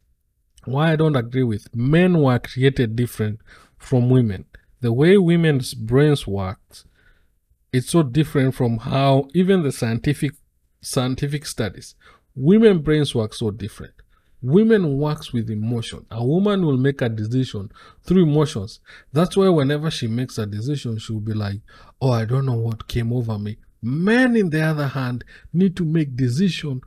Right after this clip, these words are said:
by logic. So there's logic and there is emotion. Like, uh, uh, for example, you see, um, how Will Smith smacked Chris Rock and he started crying on stage?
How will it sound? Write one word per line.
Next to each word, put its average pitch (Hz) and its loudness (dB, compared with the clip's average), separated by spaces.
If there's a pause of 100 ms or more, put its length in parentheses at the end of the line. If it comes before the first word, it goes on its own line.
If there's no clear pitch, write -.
(320)
by 123 0
logic. 123 2 (1160)
So 143 0
there's 123 0
logic 170 2 (260)
and 135 2
there 120 2
is 113 -4
emotion. 113 -4 (1200)
Like, 139 0
uh, 147 4
uh, 147 0 (140)
for 147 4
example, 127 -2 (180)
you 165 -2
see, 226 -4 (100)
um, 113 -4 (1200)
how 156 2
Will 139 4
Smith 123 0
smacked 123 -4 (120)
Chris 120 -6
Rock 120 -6 (560)
and 120 -2
he 117 -6
started 120 -2
crying 117 -4
on 104 -6
stage? 120 -8